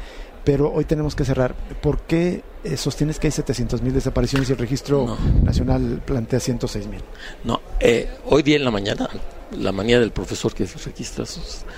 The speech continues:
Speaker 2: sus datos, hoy día en la mañana los desa-, los desaparecidos,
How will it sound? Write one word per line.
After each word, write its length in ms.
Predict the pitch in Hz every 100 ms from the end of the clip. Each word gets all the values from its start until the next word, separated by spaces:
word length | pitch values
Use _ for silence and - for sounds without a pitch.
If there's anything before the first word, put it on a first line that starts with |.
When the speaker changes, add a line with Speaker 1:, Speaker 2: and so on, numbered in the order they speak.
| -
Speaker 2:
sus 200 | - 107
datos, 360 | 120 120 247 294
hoy 140 | 120 131
día 60 | 139
en 60 | 135
la 80 |
mañana 440 | 120 117 120 120 143
los 260 | 123 123
desa-, 300 | 113 123 131 - - - -
los 120 | 131
desaparecidos, 1000 | 117 117 - 107 110 - 147 277 - -